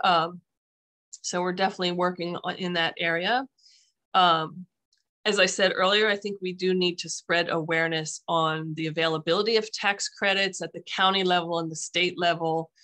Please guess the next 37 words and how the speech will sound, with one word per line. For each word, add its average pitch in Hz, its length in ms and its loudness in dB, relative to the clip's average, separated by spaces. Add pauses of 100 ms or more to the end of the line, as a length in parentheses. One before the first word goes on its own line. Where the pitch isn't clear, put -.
(340)
um, 156 480 2
and, 175 260 -4 (120)
and 170 340 0
perhaps 196 380 0
work 185 260 -2
with 180 240 -2
the, 165 200 0 (180)
the 165 320 -2
State 180 240 -2
Historic 165 320 -2
Preservation 165 560 -4
Office 156 360 -2
to - 120 -10
do 170 180 -2
what 175 100 -2
we 160 120 -2
can 156 320 -4
to 160 120 -8
simplify 180 760 -2
that 147 180 -2 (100)
process 151 540 -2 (300)
and 175 100 -4
make 160 180 -2
it 160 160 -8
easier 165 440 -2
for 151 160 -10
people 151 420 -8
to 156 140 -8
use. 160 720 -6 (640)
Um, 165 480 0 (840)
beyond 208 300 4
that, 214 180 2
of 208 100 -6
course, 208 540 0
as, 185 400 -4
as 180 220 -2
Mike 185 340 0